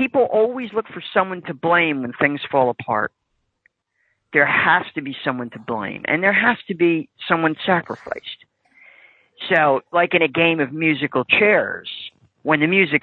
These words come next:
stops, who's left standing? And they can tr-, they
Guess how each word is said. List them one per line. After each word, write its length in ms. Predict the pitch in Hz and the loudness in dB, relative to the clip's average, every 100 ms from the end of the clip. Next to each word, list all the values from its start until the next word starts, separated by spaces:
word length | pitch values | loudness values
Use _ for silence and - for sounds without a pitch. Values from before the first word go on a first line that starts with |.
| - | -2
stops, 440 | - 247 214 - - - - | 0 4 2 0 -12 -20 -10
who's 180 | 190 165 | -8 0
left 180 | 175 175 - | 2 2 0
standing? 440 | 269 247 - - _ _ _ _ _ - | 0 0 -2 -10 _ _ _ _ _ -2
And 340 | 165 160 160 147 _ _ _ | 4 4 2 -4 _ _ _
they 260 | - 226 254 | 0 2 2
can 160 | 226 | -2
tr-, 200 | 180 - | -2 -4
they 460 | 185 202 208 214 | 2 4 2 0